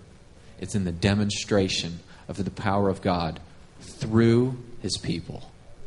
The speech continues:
And if we can get so comfortable, or we are so, we get so comfortable in our knowledge of something rather than its demonstration of something,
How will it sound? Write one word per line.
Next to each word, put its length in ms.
And 360
if 220
we 560
can 220
get 220
so 300
comfortable, 760
or 140
we 200
are 180
so, 560
we 180
get 280
so 260
comfortable 580
in 160
our 160
knowledge 680
of 160
something 600
rather 360
than 420
its 400
demonstration 880
of 200
something, 520